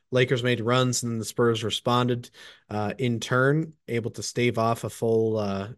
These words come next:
you know, loss of the lead. So credit to the Spurs for being so resilient in this game. Let's look at box scores for the Lakers, starting with LeBron James, twenty-three points, fourteen assists, and seven rebounds. Pretty solid all-around game,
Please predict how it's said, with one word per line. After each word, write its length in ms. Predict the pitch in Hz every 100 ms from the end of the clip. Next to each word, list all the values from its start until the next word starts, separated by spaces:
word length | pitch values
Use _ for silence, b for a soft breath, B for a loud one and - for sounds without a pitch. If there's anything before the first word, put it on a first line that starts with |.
| _
you 100 | 117
know, 60 | 98
loss 340 | 110 117 113
of 80 | 110
the 100 | 104
lead. 360 | 98 143 101 -
So 240 | - 98
credit 300 | - 123 -
to 100 | 107
the 40 | 98
Spurs 520 | - 131 120 104 - B B B
for 160 | - 113
being 300 | 107 110 101
so 160 | -
resilient 480 | 113 104 101 113 107
in 100 | 104
this 200 | 98 -
game. 420 | - 117 113 101 b b b b b -
Let's 100 | 127
look 80 | 165
at 80 |
box 260 | 127 135 135
scores 300 | - 131 117
for 80 | 123
the 80 | 107
Lakers, 480 | 120 123 117 101
starting 320 | - 120 117 110
with 140 | 104
LeBron 340 | 104 107 104
James, 560 | 101 117 110 110 - - b b _
twenty-three 380 | 135 120 120 110
points, 340 | - 117 104
fourteen 520 | - 127 - - 123
assists, 480 | 110 - 120 110 -
and 140 | 104 98
seven 260 | 113 107
rebounds. 600 | 107 113 107 104 104 - b b b b _
Pretty 160 | - 120
solid 340 | - 123 117
all-around 380 | 113 113 113 107
game, 400 | 120 120 120